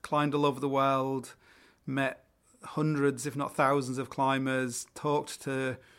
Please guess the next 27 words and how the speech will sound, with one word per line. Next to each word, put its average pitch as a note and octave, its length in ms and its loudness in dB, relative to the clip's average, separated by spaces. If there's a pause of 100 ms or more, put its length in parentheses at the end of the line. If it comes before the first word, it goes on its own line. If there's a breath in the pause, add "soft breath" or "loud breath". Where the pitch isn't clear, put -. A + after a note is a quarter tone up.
(1040 loud breath)
you D3+ 100 -2
know, C3 360 -2
lectured D3 480 -2
to - 80 -10
thousands C#3+ 460 0
of C#3 80 -6
climbers, C#3+ 680 0 (120)
you D#3 120 -4
know, C#3 80 2
met C#3+ 320 2
so F#3 180 0
many F3+ 140 4
different D#3 240 -4
people, B2+ 500 -4 (500 soft breath)
um, A#2 640 -4 (840)
you E3 80 -4
know, C3 340 -2 (920 soft breath)
and C#3+ 280 0
it's, - 400 -2 (1000)
I D#3 200 0
just E3 260 -4
think E3+ 380 0
that D3 260 0 (680 soft breath)
it's - 180 -6
a D#3 60 0
real D3+ 360 6
tragedy. B2+ 960 0